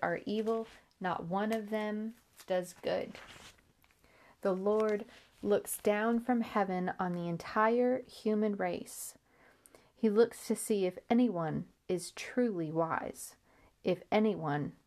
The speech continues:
seeks God. But no, all have turned away, all have become corrupt, no one does good, not a single one.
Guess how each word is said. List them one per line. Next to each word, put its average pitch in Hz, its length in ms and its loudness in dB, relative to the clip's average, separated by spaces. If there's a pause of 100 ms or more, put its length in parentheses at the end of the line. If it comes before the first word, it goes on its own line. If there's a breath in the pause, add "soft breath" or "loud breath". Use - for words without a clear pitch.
(140)
seeks - 440 -4
God. - 420 0 (720 loud breath)
But - 160 4
no, 185 420 2 (100)
all 233 420 8
have 170 260 -4
turned 220 400 2
away, 180 500 4 (100)
all 220 420 6
have 175 200 -2
become 226 520 0
corrupt, 185 680 2
no 196 280 4
one 208 300 2
does 170 300 0
good, 165 280 2
not 180 200 4
a 170 60 2
single 247 680 2
one. 175 340 -2